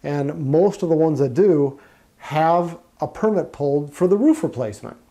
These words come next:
So that's, that's some helpful information, and those are available online. Anybody can just buy those. So that's, that's a good way to help determine the age of the roof.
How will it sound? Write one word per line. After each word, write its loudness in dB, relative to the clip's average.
So -8
that's, -4
that's -4
some -6
helpful -4
information, -6
and -8
those 0
are 4
available 2
online. -4
Anybody 0
can -10
just -8
buy -2
those. -10
So -4
that's, -4
that's -10
a -6
good -4
way -2
to -6
help -2
determine -8
the -8
age -8
of -12
the -12
roof. -10